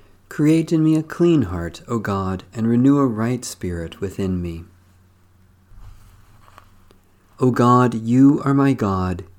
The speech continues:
Eagerly I seek you. My soul thirsts for you. My flesh faints for you, as in a dry and weary land where there is no water. Therefore I have gazed upon you in your holy place,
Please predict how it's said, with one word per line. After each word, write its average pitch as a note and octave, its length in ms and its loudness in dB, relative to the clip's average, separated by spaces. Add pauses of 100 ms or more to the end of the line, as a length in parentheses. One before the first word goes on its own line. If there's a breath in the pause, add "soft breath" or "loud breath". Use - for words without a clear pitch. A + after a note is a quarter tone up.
Eagerly D3+ 580 0
I C#3 120 -2
seek C3 420 -8
you. F2 320 -6 (400 soft breath)
My B2 160 2
soul D#3 400 2
thirsts C3+ 460 0
for - 140 -8
you. A2 440 -2 (180)
My C#3 200 0
flesh C#3+ 420 -6
faints C#3 400 -4
for - 140 -8
you, F2 400 -4 (200 soft breath)
as C3 180 -4
in C#3+ 80 2
a C#3+ 80 2
dry C#3 380 -2
and C3 260 -6
weary C3+ 320 2
land F#2 440 -4
where A2 140 -6
there A2 140 -4
is A2 340 -4
no G2+ 140 -2
water. G2 520 -4 (1800 soft breath)
Therefore C#3 460 2
I C3+ 60 0
have C3 240 -2
gazed A2+ 400 -2
upon F#2+ 320 -4
you G2 120 -2
in G2+ 100 -2
your G#2 120 -2
holy G#2+ 280 -2
place, F#2+ 580 -8